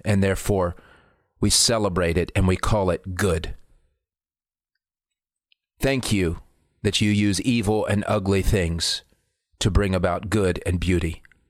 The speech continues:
And that paradox will filter through the rest of our lives. In every aspect of our lives, we understand that the crown only comes after the cross, that new life only comes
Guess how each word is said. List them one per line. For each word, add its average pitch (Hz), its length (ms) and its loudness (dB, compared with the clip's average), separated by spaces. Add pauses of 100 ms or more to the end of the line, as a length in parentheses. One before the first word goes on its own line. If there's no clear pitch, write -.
(680)
And 104 100 2
that 110 140 -2
paradox 101 520 2
will 104 100 2
filter 110 460 0
through 98 200 2
the 92 120 2
rest 101 420 0
of 104 240 -2
our 101 220 -2
lives. 92 580 0 (440)
In 104 180 0 (120)
every 120 460 0
aspect 107 480 -2
of 95 80 2
our 98 120 0
lives, 87 360 0
we 98 140 2
understand 92 680 0 (800)
that 87 100 -2
the 104 80 0
crown 107 380 0
only 98 220 2
comes 98 240 0
after 98 200 0
the 98 80 0
cross, - 600 -2 (1600)
that 90 160 0
new 110 160 2
life 110 360 0
only 104 220 2
comes 90 560 0